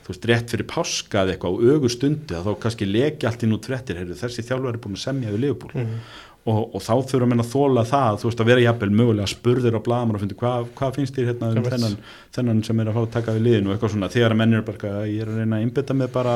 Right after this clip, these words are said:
Speaker 1: að stórleik við Manchester City hérna, skilur,
Speaker 2: Mhm.
Speaker 1: getum við talað um hann?“ Þannig að það er ýmislegt svona sem að þeir munu þurfa að þola,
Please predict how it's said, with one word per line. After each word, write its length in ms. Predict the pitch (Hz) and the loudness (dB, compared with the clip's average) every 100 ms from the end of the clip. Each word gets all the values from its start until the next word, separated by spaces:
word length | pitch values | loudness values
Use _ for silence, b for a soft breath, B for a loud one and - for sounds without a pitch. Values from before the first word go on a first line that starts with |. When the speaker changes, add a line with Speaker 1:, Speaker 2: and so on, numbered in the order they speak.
| 120 | 0
Speaker 1:
að 60 | |
stórleik 380 | 117 127 127 123 | -2 -4 -4 -4
við 140 | 127 120 | -2 -2
Manchester 260 | 123 117 117 | -4 -6 -8
City 300 | 175 175 139 | -8 -6 -4
hérna, 300 | 120 101 82 | -2 -4 -8
skilur, 400 | - 127 113 110 | -4 -2 0 0
Speaker 2:
Mhm. 140 | 101 | -2
Speaker 1:
getum 180 | 95 104 | -4 -6
við 60 | 104 | -4
talað 160 | 131 | -2
um 80 | 131 | 0
hann?“ 140 | 151 156 B B B B | -2 -4 B B B B
Þannig 120 | 107 107 | 0 0
að 60 | 117 | 2
það 80 | 123 | 4
er 100 | 131 | 6
ýmislegt 380 | 165 143 117 - | 6 4 0 2
svona 360 | 156 98 113 - - - - | 2 2 0 -4 -16 -20 -14
sem 180 | - 110 | 0 2
að 60 | 110 | 4
þeir 140 | 131 120 | 6 6
munu 180 | 131 117 | 6 6
þurfa 200 | 127 113 | 4 2
að 80 | |
þola, 300 | 151 117 85 | 2 2 0